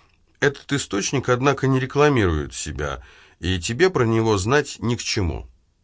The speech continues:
"Так", — сказал я, — "картина понемногу складывается. И что это за дорогие объекты искусства?" "Гипс", —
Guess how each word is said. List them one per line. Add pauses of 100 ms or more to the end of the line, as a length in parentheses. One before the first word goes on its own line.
(200)
"Так", —
сказал
я, — (680)
"картина
понемногу
складывается. (1120)
И
что
это
за
дорогие
объекты
искусства?" (1900)
"Гипс", —